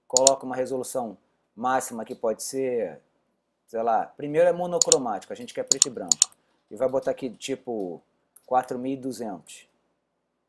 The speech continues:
Ele não vai. Então, dois mil. Uma imagem bem grande. E botar aqui é P C I, estrobo,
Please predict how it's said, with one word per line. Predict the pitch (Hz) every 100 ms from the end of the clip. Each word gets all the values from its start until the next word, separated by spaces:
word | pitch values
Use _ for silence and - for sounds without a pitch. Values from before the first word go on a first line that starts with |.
| _ -
Ele | 110 120
não | 123
vai. | 107 104 101 80 _ _ _ _ _
Então, | 117 120 117 101 78 73 _ _
dois | 95 131 131
mil. | 117 104 76 - _ - _ _ _ _ _ _ _ _ _ _ _ _
Uma | 98 101
imagem | 110 113 117
bem | 113 131
grande. | 92 - - - _ _ _
E | 92
botar | 107 120 127
aqui | 117 107 90
é | 87 73 _ _ _ _ _ _ _ _ _ _ _ _ _ _ _ _ _ _ _ _
P | - 139
C | - - 131
I, | 123 139 156 - _ _ _ _ _ _ _ - _ _ _ _ _
estrobo, | 104 110 - - 123 135 135 135